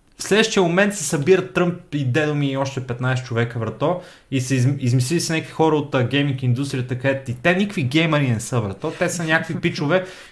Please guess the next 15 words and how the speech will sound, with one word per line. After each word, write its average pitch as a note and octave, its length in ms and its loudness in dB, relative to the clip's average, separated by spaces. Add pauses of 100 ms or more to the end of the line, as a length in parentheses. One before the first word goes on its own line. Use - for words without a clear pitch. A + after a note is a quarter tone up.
(140)
които F3+ 200 4
са F3+ 120 2
на E3 100 2
екзекютив D#3 580 -2
позиции. E3 540 -2 (280)
Все E3 240 0
едно, E3+ 520 4 (880)
все D#3+ 200 -4
едно D#3 360 0
да C3+ 220 -2
викна, C#3+ 600 0 (360)
а, A#2 560 2 (460)
шефа D3 320 -2
на, C3+ 360 2
на A#2+ 600 0